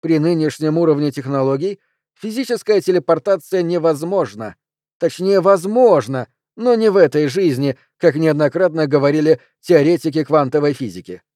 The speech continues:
Негромкий ропот прокатился из конца в конец судейского стола. "Не могу поверить, что ты финансировал кого-то,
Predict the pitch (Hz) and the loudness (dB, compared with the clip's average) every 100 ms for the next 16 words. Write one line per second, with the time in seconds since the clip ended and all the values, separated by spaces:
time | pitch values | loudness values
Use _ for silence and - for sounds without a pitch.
0 | _ _ _ _ 107 131 127 143 127 120 | _ _ _ _ -4 -2 0 0 -2 -2
1 | 120 170 160 - 135 131 135 185 175 165 | -2 0 -2 -4 -8 -4 -6 -6 -8 -8
2 | 143 - 139 - 120 - 123 170 _ _ | -8 -4 -4 -2 -4 -2 -4 -4 _ _
3 | _ _ 220 135 117 - 127 120 - 117 | _ _ -8 -6 -6 -6 -4 -4 -4 -6
4 | 85 _ _ _ _ _ _ _ _ _ | -8 _ _ _ _ _ _ _ _ _
5 | - 87 104 117 120 113 117 107 104 160 | -18 -12 -8 -8 -8 -8 -8 -8 -4 -2
6 | 180 - 131 135 127 135 131 123 143 127 | -2 -4 -8 -6 -4 -4 -4 -4 -4 0
7 | 120 117 110 135 202 | -2 -2 -4 -4 -4